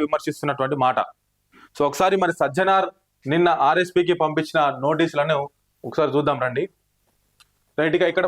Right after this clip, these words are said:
మనం చూడొచ్చు, ఇదే, ఇదే నోటీసులు నిన్న ఆర్ఎస్ ప్రవీణ్ కుమార్ కు పంపించాడు సజ్జనార్ to, ఆ, ఆర్ఎస్ ప్రవీణ్ కుమార్ అని చెప్పేసి వీసీ సజ్జనార్ ఐపీఎస్ పేరిట ఆర్ఎస్ ప్రవీణ్ కుమార్ కు నోటీసులు అందజేయడం జరిగింది. దీంట్లో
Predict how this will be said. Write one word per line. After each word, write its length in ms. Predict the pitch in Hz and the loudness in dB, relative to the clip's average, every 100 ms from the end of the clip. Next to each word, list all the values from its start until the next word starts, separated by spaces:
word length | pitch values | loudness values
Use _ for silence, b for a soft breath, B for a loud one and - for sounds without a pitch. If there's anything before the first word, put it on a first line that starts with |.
| 185 | 0
మనం 120 | 175 160 | 0 0
చూడొచ్చు, 380 | 185 196 226 254 220 - 156 | 0 0 0 0 -2 0 2
ఇదే, 140 | 202 208 | 4 4
ఇదే 140 | 160 208 196 | 2 2 2
నోటీసులు 360 | 185 185 208 190 | 0 0 0 -2
నిన్న 140 | 170 170 160 - _ _ - | 0 2 0 -4 _ _ -2
ఆర్ఎస్ 200 | 147 180 180 | 0 0 0
ప్రవీణ్ 240 | 180 185 175 | 0 0 0
కుమార్ 200 | 180 175 | 0 0
కు 60 | 165 | 0
పంపించాడు 420 | 165 165 - 160 185 147 | 0 0 0 2 2 2
సజ్జనార్ 420 | 143 160 156 127 - _ _ _ - | 0 0 0 -2 -6 _ _ _ -2
to, 80 | 185 185 165 - | 4 4 4 2
ఆ, 20 | 147 139 135 | 2 4 4
ఆర్ఎస్ 220 | 175 - | 2 2
ప్రవీణ్ 220 | 170 175 165 | 0 2 2
కుమార్ 160 | 170 160 | 2 0
అని 80 | |
చెప్పేసి 220 | 151 170 165 | 0 0 2
వీసీ 180 | 175 170 170 | 2 2 0
సజ్జనార్ 300 | 151 170 156 | 2 2 2
ఐపీఎస్ 300 | 151 156 151 160 | 2 2 0 2
పేరిట 240 | 147 143 147 139 B _ 120 | 2 2 0 0 B _ -2
ఆర్ఎస్ 220 | 156 165 165 | 0 0 0
ప్రవీణ్ 240 | 156 151 | 0 -2
కుమార్ 200 | 156 151 160 | -2 0 0
కు 60 | 151 147 | 0 0
నోటీసులు 420 | 156 156 151 151 139 | 0 0 0 0 2
అందజేయడం 360 | 139 139 139 127 | 0 -2 0 -2
జరిగింది. 240 | 120 120 139 | -4 -4 -2
దీంట్లో 180 | 170 | 2